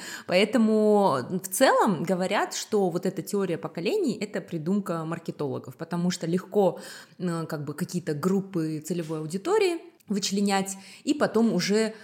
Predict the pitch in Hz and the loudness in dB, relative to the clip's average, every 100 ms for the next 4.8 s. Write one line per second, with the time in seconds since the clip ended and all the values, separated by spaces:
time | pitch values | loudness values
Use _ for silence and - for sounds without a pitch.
0 | - 165 156 202 202 180 165 190 185 - | -10 -2 4 6 6 4 2 2 0 0
1 | 160 - 165 - 320 339 277 214 160 208 | -6 -4 -2 0 0 2 2 2 2 2
2 | 247 208 196 - 196 202 196 185 - 269 | 2 2 0 0 0 0 -2 -4 -4 0
3 | 359 392 240 - 254 294 - 196 196 175 | 2 2 -2 -2 -2 -2 -4 -4 -2 -2
4 | - 160 160 147 135 135 147 156 | -4 -4 -4 -2 -4 -4 -8 -10